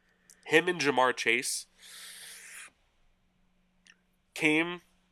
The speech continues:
into the team, and they're doing phenomenal. While other teams are like, "How?"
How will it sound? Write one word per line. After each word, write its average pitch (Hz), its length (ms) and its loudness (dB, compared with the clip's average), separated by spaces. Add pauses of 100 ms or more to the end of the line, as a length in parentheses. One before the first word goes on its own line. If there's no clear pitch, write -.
(960)
into 147 460 0
the 127 100 -6
team, 107 440 -8 (2250)
and 120 140 2
they're 117 100 4
doing 117 260 0
phenomenal. 90 560 -8 (2500)
While 135 220 8
other 139 160 6
teams 135 360 -2
are 127 60 2
like, 113 220 4 (100)
"How?" 95 300 4